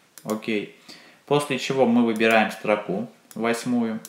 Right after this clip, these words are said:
да, то есть по восьмой строке у нас будет сортироваться значение. И выбираем, соответственно, сортировка от А до Я. Видим, да, то есть столбцы поменялись местами, заменив друг друга.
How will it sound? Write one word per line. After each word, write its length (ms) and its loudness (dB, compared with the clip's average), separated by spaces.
да, 140 -2
то 140 -6
есть 200 -8
по 100 -2
восьмой 380 2
строке 400 0
у 40 2
нас 180 2
будет 200 -4
сортироваться 720 -2
значение. 640 -4
И 160 2
выбираем, 580 4
соответственно, 640 -4
сортировка 640 -4
от 240 0
А 120 2
до 180 -2
Я. 260 -6
Видим, 400 -4
да, 180 4
то 140 -2
есть 180 0
столбцы 380 0
поменялись 560 -4
местами, 560 0
заменив 480 -4
друг 200 -6
друга. 320 -6